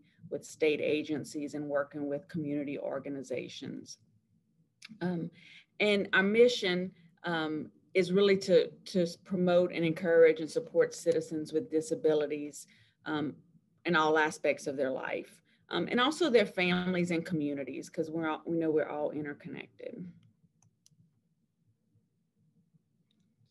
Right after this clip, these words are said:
Next slide. Okay. Um, just a few of our programs and initiatives that, um, you may have heard of.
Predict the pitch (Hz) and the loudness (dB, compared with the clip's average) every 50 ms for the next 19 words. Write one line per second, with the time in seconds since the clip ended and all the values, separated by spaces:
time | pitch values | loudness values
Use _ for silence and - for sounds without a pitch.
0 | _ - 160 160 160 160 156 - - - - 160 160 175 180 180 202 311 370 359 | _ -12 -8 -6 -6 -6 -8 -10 -12 -12 -10 -8 -8 -8 -8 -6 -8 -8 -10 -12
1 | - _ _ _ _ - - - _ _ _ _ _ _ _ - 196 180 175 170 | -14 _ _ _ _ -20 -20 -20 _ _ _ _ _ _ _ -14 -12 -12 -12 -12
2 | 175 165 165 165 165 180 - _ _ _ _ _ - - _ _ _ _ _ _ | -14 -12 -10 -10 -12 -12 -16 _ _ _ _ _ -20 -20 _ _ _ _ _ _
3 | _ _ - 233 233 233 226 226 - - - 254 339 370 466 440 - - 226 240 | _ _ 2 4 6 6 6 4 2 0 2 4 6 6 6 6 4 4 4 8
4 | 240 240 233 233 208 190 - - - 185 185 185 196 202 196 196 180 175 175 165 | 8 8 10 8 6 4 2 2 4 4 4 4 4 2 0 0 0 0 -2 0
5 | 165 160 160 165 - 190 185 185 180 175 170 175 175 175 170 170 165 160 165 - | 0 -2 -4 -4 -4 -4 -2 0 2 2 0 2 2 2 4 4 4 2 0 -2
6 | - 165 165 160 160 160 156 156 165 165 160 160 160 156 151 160 165 160 156 147 | -4 -4 -4 -4 -4 -4 -4 -2 -2 0 0 0 0 -2 -2 -4 -4 -6 -6 -4
7 | 143 147 147 147 143 - 160 - - 165 151 151 151 156 151 156 156 160 165 160 | -4 -4 -4 -4 -6 -10 -14 -10 -6 -4 -2 -2 0 0 0 0 0 0 -2 -6